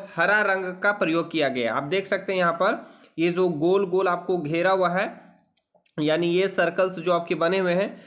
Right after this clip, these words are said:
ये देखिए पूरी जो सर्कल है यहाँ पे वो ग्रीन कलर का सिंबल लिया गया, ग्रीन कलर का यूज़ किया गया है, ठीक है। तो ये ग्रीन कलर हरा रंग का प्रयोग किया गया जो झारखंड के हरी भरी धरती एवं वन संपदा को, मतलब इसको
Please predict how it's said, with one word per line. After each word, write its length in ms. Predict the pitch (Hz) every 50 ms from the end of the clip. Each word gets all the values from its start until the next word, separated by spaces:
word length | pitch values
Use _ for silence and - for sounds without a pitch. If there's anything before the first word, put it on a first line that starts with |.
| - - _ -
ये 120 | 170 180
देखिए 260 | 175 175 156 - 196 190
पूरी 280 | 180 170 170 170 180
जो 120 | 175 180 175
सर्कल 420 | 180 185 160 160 160 - 180 180
है 120 | 180 180 170
यहाँ 140 | 165 160 160
पे 140 | 160 196 214 262 - - - - -
वो 200 | 180 190 208 202 190 160 139
ग्रीन 360 | 165 180 202 226 240 240 233
कलर 260 | 233 196 185 185 185
का 220 | 185 190 196 190 - - - 175
सिंबल 420 | - - 190 180 180 175 175 175
लिया 200 | 170 170 165 165
गया, 100 | 165 170 170
ग्रीन 340 | 156 151 165 180 196 202 196
कलर 280 | 190 196 175 175 180 185
का 220 | 180 202 190 202 202 196 - 165
यूज़ 420 | 175 170 165 170 170 170 170 -
किया 260 | - 170 165 156 151
गया 220 | 143 147 139 135 127
है, 160 | 113 107 -
ठीक 160 | - 185 190
है। 140 | 247 220 - - - - - - _ _ _
तो 60 | -
ये 120 | 220 233 226
ग्रीन 400 | 170 147 165 175 202 220 226 220
कलर 260 | 220 208 185 190 185 180
हरा 240 | 170 175 175 185 185
रंग 200 | 180 185 185 180
का 60 | 196 185
प्रयोग 360 | 185 180 160 175 185 180 185
किया 180 | 190 190 190
गया 180 | 185 190 202 202
जो 180 | 180 185 185 170
झारखंड 600 | 135 131 - 156 156 175 175 - 214 214 208 208
के 200 | - 208 233 - - - - - - -
हरी 240 | - 170 196 233 240
भरी 280 | - 185 185 185 185 175
धरती 520 | - 143 160 160 160 156 - 208 214 226 - - - - - - - _ -
एवं 320 | 147 175 185 185 180 175 170
वन 280 | 156 170 185 208 220 220
संपदा 460 | - 214 180 180 180 170 175 180 185
को, 360 | 185 - 202 208 240 240 - - - - - _ _ _ -
मतलब 260 | 151 160 165 175 175
इसको 460 | 170 139 - 170 165 160 165 - 175